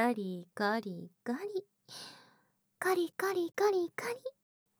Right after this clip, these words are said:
<laughs> おちんぽに響きますか？ちんちんぴょこぴょこ跳ねてますよ。<laughs> 何ですかそれ。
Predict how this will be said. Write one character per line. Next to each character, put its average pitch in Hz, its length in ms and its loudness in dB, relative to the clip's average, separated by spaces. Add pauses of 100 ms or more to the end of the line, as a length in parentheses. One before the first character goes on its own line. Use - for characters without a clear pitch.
(140)
<laughs> - 520 -2 (1080)
お 240 160 8
ち 262 260 2
ん 294 120 2
ぽ 262 80 4
に 208 180 4
響 202 400 0
き 285 100 4
ま 339 220 6
す - 100 -6
か？ - 160 0 (1080)
ち 311 320 6
ん 302 80 6
ち 262 260 8
ん 247 80 8
ぴ - 160 8
ょ 359 60 10
こ - 140 8
ぴ - 80 8
ょ 262 60 8
こ 226 100 8
跳 240 180 4
ね 494 140 8
て 427 100 8
ま 294 140 8
す - 160 0
よ。 220 640 -4 (180)
<laughs> - 220 -16
何 226 420 2 (120)
で 320 100 10
す - 120 -6
か - 160 -2
そ - 160 -2
れ。 262 240 2